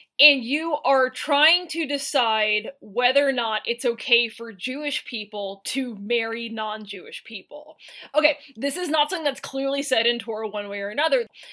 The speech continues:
How do you do this? How do you make your interpretation? Let's say you don't want Jewish people to be marrying non-Jewish people.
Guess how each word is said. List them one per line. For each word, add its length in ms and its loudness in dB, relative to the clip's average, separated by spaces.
How 200 6
do 80 2
you 120 0
do 200 -2
this? 160 0
How 200 4
do 80 0
you 140 -2
make 280 0
your 320 -2
interpretation? 640 -2
Let's 140 -6
say 80 -4
you 160 -10
don't 380 2
want 180 -6
Jewish 300 -10
people 300 -10
to 140 -12
be 140 -12
marrying 500 -10
non-Jewish 540 -10
people. 360 -12